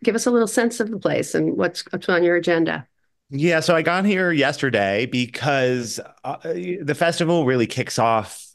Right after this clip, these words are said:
Speaker 2: uh, in earnest within the next couple of hours where screenings start, um, throughout Park City. Normally, we have until the evening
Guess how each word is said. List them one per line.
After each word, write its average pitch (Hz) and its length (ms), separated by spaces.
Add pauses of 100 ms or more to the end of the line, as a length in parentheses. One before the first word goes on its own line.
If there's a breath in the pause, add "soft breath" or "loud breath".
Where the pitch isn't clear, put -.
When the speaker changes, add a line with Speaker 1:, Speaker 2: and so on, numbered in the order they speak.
Speaker 2:
uh, 95 360
in 92 160
earnest 90 600
within 101 240
the 98 80
next - 400 (140)
couple 92 300
of 82 60
hours 95 480
where 87 200
screenings 90 580
start, 90 520
um, 82 280
throughout 87 520 (380)
Park 92 200
City. 98 440 (220 loud breath)
Normally, 113 460
we 95 160
have 90 260
until 90 260
the 87 200
evening 113 500